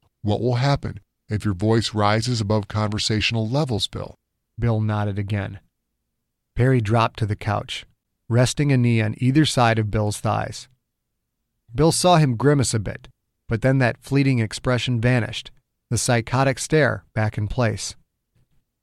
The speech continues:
Speaker 2: Suddenly, Perry looked away, his eyes losing focus.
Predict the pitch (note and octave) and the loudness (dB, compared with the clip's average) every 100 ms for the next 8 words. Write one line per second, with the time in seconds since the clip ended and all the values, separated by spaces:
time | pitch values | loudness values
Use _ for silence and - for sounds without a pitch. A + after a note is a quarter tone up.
0 | _ - D3 D3 D#3 D#3+ - C3 C3 A#2+ | _ -2 2 4 4 2 2 2 4 2
1 | A#2+ A#2+ A2 A2 G#2+ - _ - _ B2+ | 2 0 0 0 -4 -14 _ -20 _ 0
2 | A2+ C3 C#3+ A#2 B2 B2 A2+ G#2 B2 A#2 | 4 6 4 2 2 2 2 0 2 0
3 | - - - | -2 -10 -12